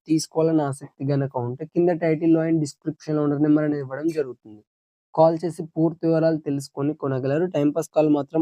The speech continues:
అస్సలు చేయకండి. ఫ్రెండ్స్, ఈ వెహికల్ అనేది అమ్ముడుపోతే మాత్రం ఓనర్ నెంబర్ title-లో ఉండి డిస్క్రిప్షన్ నుండి తీసివేయడం జరుగుతుంది. అప్పుడు అమ్ముడు పోయిందని గమనించగలరు.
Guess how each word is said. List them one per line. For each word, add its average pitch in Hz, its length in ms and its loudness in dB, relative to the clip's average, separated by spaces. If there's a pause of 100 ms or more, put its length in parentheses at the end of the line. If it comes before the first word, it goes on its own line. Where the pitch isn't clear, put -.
(120)
అస్సలు 147 420 -2
చేయకండి. 123 520 -4 (760)
ఫ్రెండ్స్, 190 220 4
ఈ 196 40 0
వెహికల్ 185 280 2
అనేది 185 180 2
అమ్ముడుపోతే 170 460 -2
మాత్రం 165 400 -2
ఓనర్ 160 280 0
నెంబర్ 160 280 2
title-లో 156 400 0
ఉండి 151 240 0
డిస్క్రిప్షన్ 156 600 -4
నుండి 156 220 4
తీసివేయడం 156 600 2
జరుగుతుంది. 147 460 0
అప్పుడు 170 220 -2
అమ్ముడు 147 220 2
పోయిందని 143 440 0
గమనించగలరు. 123 720 -2